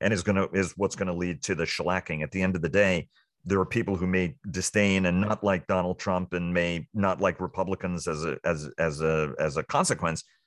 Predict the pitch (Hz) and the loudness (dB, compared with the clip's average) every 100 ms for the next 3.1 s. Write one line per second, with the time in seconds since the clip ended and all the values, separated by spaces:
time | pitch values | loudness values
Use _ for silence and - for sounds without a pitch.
0 | _ _ 98 104 104 104 95 92 95 92 | _ _ 0 4 4 4 2 2 2 2
1 | 85 80 139 160 87 90 87 - 82 90 | 0 0 0 0 -2 -2 -2 -4 2 4
2 | 98 92 - 98 92 - 101 92 101 202 | 4 2 -4 -6 -8 0 2 2 0 0